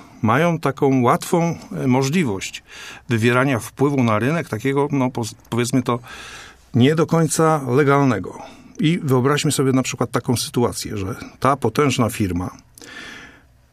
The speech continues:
która zresztą swego czasu, dawno, dawno temu, bo w dwa tysiące szóstym roku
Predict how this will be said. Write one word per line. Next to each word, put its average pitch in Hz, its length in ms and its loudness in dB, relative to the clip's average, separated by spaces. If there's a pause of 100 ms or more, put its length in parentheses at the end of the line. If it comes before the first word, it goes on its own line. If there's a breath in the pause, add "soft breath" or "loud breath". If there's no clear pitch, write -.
(400)
która 110 340 0 (100)
zresztą 110 380 0
swego 127 260 2
czasu, 127 240 0
dawno, 120 300 0
dawno 123 260 0
temu, 135 240 0
bo 98 180 -2
w 95 140 -10
dwa 120 220 -2
tysiące 117 360 -2
szóstym 110 340 -2
roku 120 280 -2